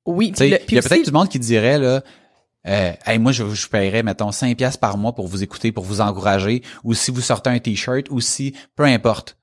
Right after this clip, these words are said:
Speaker 2: Mais là, ça
Speaker 1: Mhm.
Speaker 2: existe pas. Fait que
Speaker 1: Mhm.
Speaker 2: nécessairement, personne peut rien donner.
Speaker 1: Ouais.
Speaker 2: Puis que ce, puis c'est niaiseux, mais ce cinq
Speaker 1: Ouais.
Speaker 2: piastres-là, ce,
Speaker 1: Ouais.
Speaker 2: ce deux piastres-là,
Speaker 1: Ouais.
Speaker 2: ce, cette pièce-là,
Speaker 1: Ouais.
Speaker 2: seule, elle fait rien.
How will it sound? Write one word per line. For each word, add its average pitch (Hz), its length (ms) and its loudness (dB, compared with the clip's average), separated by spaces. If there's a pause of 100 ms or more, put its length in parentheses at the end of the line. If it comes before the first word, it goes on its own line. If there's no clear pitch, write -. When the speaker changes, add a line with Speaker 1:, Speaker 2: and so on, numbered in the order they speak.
(100)
Speaker 2:
Mais 98 180 -4
là, 127 100 4
ça 139 120 2
Speaker 1:
Mhm. 117 60 4
Speaker 2:
existe 110 300 0
pas. 147 260 0 (460)
Fait 107 100 0
que 101 40 -2
Speaker 1:
Mhm. 131 60 4
Speaker 2:
nécessairement, 135 520 4
personne 120 420 -2
peut 110 100 -6
rien 92 220 -2
donner. 62 260 -6 (480)
Speaker 1:
Ouais. 175 320 -8 (140)
Speaker 2:
Puis 110 120 2
que 117 140 4
ce, - 200 0 (220)
puis 107 220 -2 (180)
c'est - 200 0
niaiseux, 113 320 4
mais 107 240 -4 (180)
ce 101 160 2
cinq 143 240 4
Speaker 1:
Ouais. 180 60 0
Speaker 2:
piastres-là, 127 480 4 (180)
ce, - 140 -4
Speaker 1:
Ouais. 185 180 -2
Speaker 2:
ce 180 120 -2
deux 233 220 4
piastres-là, 87 500 0 (260)
Speaker 1:
Ouais. 98 100 -8
Speaker 2:
ce, 95 340 -2
cette - 300 -6
pièce-là, - 460 -2 (280)
Speaker 1:
Ouais. 180 240 -12 (840)
Speaker 2:
seule, 170 380 4
elle 117 80 0
fait 104 120 0
rien. 95 260 0